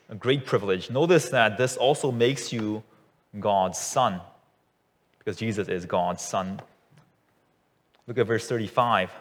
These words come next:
Jesus says, "For whoever does the will of God, he is my brother and sister and mother." Now you see, one family member is missing.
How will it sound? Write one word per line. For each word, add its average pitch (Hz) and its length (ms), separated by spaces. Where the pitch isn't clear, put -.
Jesus 110 280
says, 98 180
"For 131 240
whoever 151 320
does 135 260
the 131 80
will 127 200
of 110 120
God, 110 300
he 151 240
is 127 180
my 113 200
brother 101 380
and 95 180
sister - 340
and 90 320
mother." 104 340
Now 110 60
you 107 60
see, 110 360
one 107 200
family 101 480
member 95 280
is 90 160
missing. 92 440